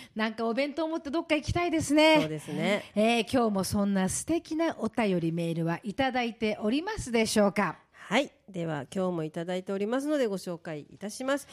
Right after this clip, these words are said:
Speaker 2: 今日はですね、ちょっとあの、ご相談みたいな感じですね。
Speaker 1: はい。
Speaker 2: はい。日焼け好きさんからです。先日の春のお手入れを聞いて思ったのですが、「できてしまったシミはもう取れないのですか？」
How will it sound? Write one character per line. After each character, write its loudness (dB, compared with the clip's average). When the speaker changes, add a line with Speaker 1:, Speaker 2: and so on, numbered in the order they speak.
Speaker 2:
今 2
日 4
は 4
で 0
す -10
ね、 -2
ち -8
ょ -4
っ -20
と -2
あ 0
の、 -6
ご 0
相 -2
談 0
み -4
た -2
い -2
な -6
感 -12
じ -14
で -14
す -14
ね。 -2
Speaker 1:
は 0
い。 -2
Speaker 2:
は -2
い。 -4
日 -6
焼 0
け -8
好 -8
き -16
さ -4
ん -6
か -10
ら -8
で -14
す。 -20
先 0
日 -4
の 2
春 2
の 0
お -2
手 0
入 -2
れ -4
を -2
聞 -6
い -8
て -2
思 0
っ -2
た -8
の -4
で -8
す -10
が、 -2
「で 2
き -16
て 0
し -4
ま 0
っ -4
た -4
シ -4
ミ 2
は 2
も 0
う -4
取 -2
れ 0
な 0
い 2
の 0
で -4
す -12
か？」 -6